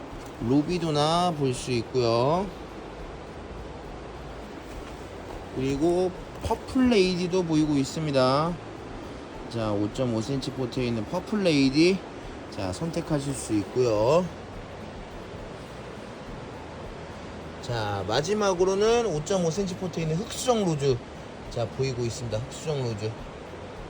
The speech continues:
자, 오점오 센치 포트에 있는 흑수정 로즈, 자, 보이고 있고요. 흑장미 계열로 굉장히 이쁜 품종입니다.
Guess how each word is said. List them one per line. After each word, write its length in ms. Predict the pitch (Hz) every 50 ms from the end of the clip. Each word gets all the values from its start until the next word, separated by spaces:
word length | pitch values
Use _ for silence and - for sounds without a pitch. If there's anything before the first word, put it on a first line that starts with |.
| - - - - - - - - - - - - - - - - - -
자, 60 | - 104
오점오 440 | 104 104 101 - 135 123 117 110
센치 320 | 110 - 143 135 131 - 131
포트에 300 | - - 135 123 - 131
있는 140 | 123 123 139
흑수정 380 | 165 - - - 202 190 180 170
로즈, 420 | 160 147 135 156 180 196 202 196 - - - - - - - -
자, 120 | - 117 110 101 -
보이고 320 | 123 127 131 127 120 120
있고요. 640 | 113 107 101 - 127 123 120 117 120 127 147 165 165 160 - - - - - - - - - - - - - - - - - - 175
흑장미 400 | 175 - 214 208 208 202 190 180
계열로 320 | 165 175 165 160 151 143
굉장히 440 | 135 - 131 139 147 160 165 156 160
이쁜 360 | 165 156 - 180 175 170 165 156
품종입니다. 960 | - 180 175 165 180 175 160 139 120 104 95 95 92 92 98 110 127 156 175